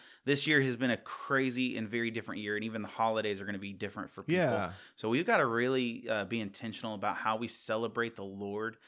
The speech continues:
Speaker 1: and what He has done for
Speaker 2: Right.
Speaker 1: us. Um, it, it could really mean a lot to, to our families. I don't
Speaker 2: Yeah.
Speaker 1: know. So.
Speaker 2: Yeah, that's good. Yeah, awesome.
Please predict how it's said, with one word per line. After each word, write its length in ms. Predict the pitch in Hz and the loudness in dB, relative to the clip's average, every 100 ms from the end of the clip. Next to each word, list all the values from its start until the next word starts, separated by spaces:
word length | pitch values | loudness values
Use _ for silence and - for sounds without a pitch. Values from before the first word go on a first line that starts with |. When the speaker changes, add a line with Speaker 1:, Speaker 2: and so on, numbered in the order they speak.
| - - | -20 -10
Speaker 1:
and 100 | 107 | -4
what 160 | 104 92 | -2 -2
He 120 | 113 | -4
has 180 | 98 90 | -6 -6
done 380 | 95 101 107 | -6 -4 -6
for 240 | 95 101 - | -8 -2 0
Speaker 2:
Right. 120 | 98 | 0
Speaker 1:
us. 240 | 95 - - - _ - | -2 -6 -12 -20 _ -8
Um, 440 | 104 196 98 101 - 147 | -4 -4 -4 -8 -14 -10
it, 60 | 143 143 | -6 -4
it 140 | 135 | -4
could 280 | 143 120 110 | -4 -4 -2
really 380 | 117 127 123 113 | 0 2 0 -2
mean 460 | 107 104 110 110 | -4 -4 -2 -2
a 60 | 101 | -4
lot 380 | 101 101 101 - | -4 -2 -2 -4
to, 380 | 104 101 98 - - | -8 -8 -10 -14 -12
to 120 | 107 | -6
our 100 | 101 | -6
families. 540 | - 98 98 92 - - - | -4 -8 -8 -8 -10 -12 -8
I 40 | |
don't 80 | 131 | -4
Speaker 2:
Yeah. 120 | 113 | -2
Speaker 1:
know. 140 | 95 92 _ - | -4 -8 _ -12
So. 180 | - | 0
Speaker 2:
Yeah, 140 | 208 160 | 4 4
that's 240 | 160 160 | 4 0
good. 340 | - 120 104 110 117 | 0 0 0 -8 -6
Yeah, 240 | 117 95 104 | -4 -4 -6
awesome. 420 | - 123 - 101 | -6 -6 -6 -12